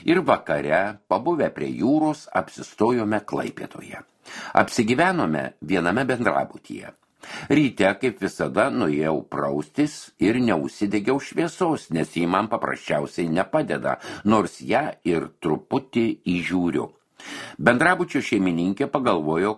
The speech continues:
kad nieko nėra, atidarė duris ir labai nustebusi balsu pasakė: „Jūs šviesą įsijunkit.“ Ir nieko nelaukusi ją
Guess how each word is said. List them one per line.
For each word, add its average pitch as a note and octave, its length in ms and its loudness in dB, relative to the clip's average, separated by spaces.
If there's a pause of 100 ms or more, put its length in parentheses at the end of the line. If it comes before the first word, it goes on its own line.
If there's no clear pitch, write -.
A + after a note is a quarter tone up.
kad F2+ 240 0 (400)
nieko G2+ 400 4
nėra, D2+ 480 2
atidarė A2+ 480 -2
duris G2 380 -2 (260)
ir A2 160 4
labai B2+ 320 4
nustebusi C#3+ 720 0
balsu G2+ 400 -2
pasakė: D#2+ 800 0 (460)
„Jūs F2 260 2
šviesą F#3 640 0
įsijunkit.“ D2+ 960 -2 (440)
Ir A2+ 180 6
nieko F#2 320 2
nelaukusi G2+ 800 -2
ją D2 220 2